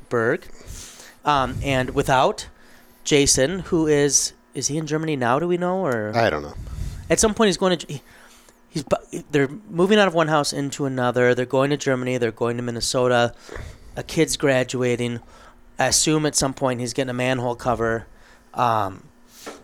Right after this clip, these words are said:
Speaker 1: he's having a summer. He is having a summer. And
Speaker 2: Mm-hmm.
Speaker 1: we are holding down the fort.
Speaker 2: Mm-hmm.
Speaker 1: Um, <clears throat> we're here at the school.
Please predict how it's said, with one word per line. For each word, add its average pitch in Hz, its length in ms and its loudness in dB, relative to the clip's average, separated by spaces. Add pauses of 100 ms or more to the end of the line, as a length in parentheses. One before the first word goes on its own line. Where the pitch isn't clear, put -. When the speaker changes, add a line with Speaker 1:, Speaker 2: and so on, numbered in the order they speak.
(380)
Speaker 1:
he's 208 200 2
having 202 200 4
a 180 60 0
summer. 104 460 0
He 180 200 2
is 170 140 6
having 139 200 4
a 127 60 -2
summer. 104 460 -4
And 120 200 0
Speaker 2:
Mm-hmm. - 60 -6
Speaker 1:
we 170 280 0
are 131 440 4 (680)
holding 131 320 0
down 117 200 0
the 104 60 -8
fort. 98 480 -6
Speaker 2:
Mm-hmm. 110 240 -8
Speaker 1:
Um, 98 280 -10 (200)
<clears throat> 120 220 -14
we're 123 120 -4
here 143 260 2
at 131 160 0
the 156 80 -2
school. 139 520 0